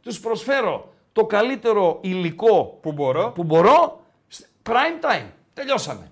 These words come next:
Speaker 2: Μμμ.
Speaker 1: Το τι θα κάνει η Κοσμοτέ είναι δικιά της, ε, δουλειά. Λοιπόν, αυτά πάνω κάτω. Ξέχασα κάτι; Ξέχασα κάτι,
Speaker 2: Για
Speaker 1: ξέχασα
Speaker 2: Κωστή που
Speaker 1: κάτι.
Speaker 2: λέγαμε,
Speaker 1: Για
Speaker 2: Κωστή Τσατσαρό, ρε φίλε, το
Speaker 1: Κωστή.
Speaker 2: φίλο μας τον Κωστή
Speaker 1: Κωστή
Speaker 2: Τσατσαρό,
Speaker 1: Τσατσαρό,
Speaker 2: Τσάτς,
Speaker 1: ρε.
Speaker 2: ρε φίλε.
Speaker 1: Ε,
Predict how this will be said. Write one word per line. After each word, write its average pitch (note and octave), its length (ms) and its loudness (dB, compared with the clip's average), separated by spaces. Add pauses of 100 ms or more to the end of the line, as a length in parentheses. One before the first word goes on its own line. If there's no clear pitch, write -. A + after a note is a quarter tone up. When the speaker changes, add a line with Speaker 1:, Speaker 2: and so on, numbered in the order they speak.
(100)
Speaker 2:
Μμμ. C3 240 -16 (140)
Speaker 1:
Το C#4 100 -10
τι C#4 100 -4
θα C4 120 0
κάνει B3+ 200 -4
η - 20 -8
Κοσμοτέ A#3 640 -6 (120)
είναι B3+ 200 -8
δικιά G#3+ 260 -6
της, C#3 280 -12
ε, A#2+ 160 -6
δουλειά. G#2 320 -12 (280)
Λοιπόν, C#4+ 360 0 (360)
αυτά B3 580 -2 (280)
πάνω F#3+ 240 0
κάτω. C3 460 -4
Ξέχασα A3 440 -2
κάτι; G3+ 460 -8 (380)
Ξέχασα F#3 480 -6
κάτι, D3 180 -6
Speaker 2:
Για F3 80 4
Speaker 1:
ξέχασα F3 260 -2
Speaker 2:
Κωστή G#3 160 -6
που D#3 80 -6
Speaker 1:
κάτι. E3+ 140 2
Speaker 2:
λέγαμε, A3+ 220 2
Speaker 1:
Για A3 440 -4
Speaker 2:
Κωστή D4+ 140 -2
Τσατσαρό, A3+ 540 -2
ρε A3+ 140 -4
φίλε, B2+ 180 -12
το C3 100 -12
Speaker 1:
Κωστή. F#3+ 220 -8
Speaker 2:
φίλο G3+ 120 -2
μας E3 100 -6
τον E3 80 -8
Κωστή D#3+ 340 -10
Speaker 1:
Κωστή - 120 -12 (120)
Speaker 2:
Τσατσαρό, G3 340 -2
Speaker 1:
Τσατσαρό, C3 200 -6
Speaker 2:
Τσάτς, F#3+ 380 0
Speaker 1:
ρε. B2+ 80 -8
Speaker 2:
ρε A2+ 120 -8
φίλε. A2+ 260 -12 (260)
Speaker 1:
Ε, A2+ 960 -6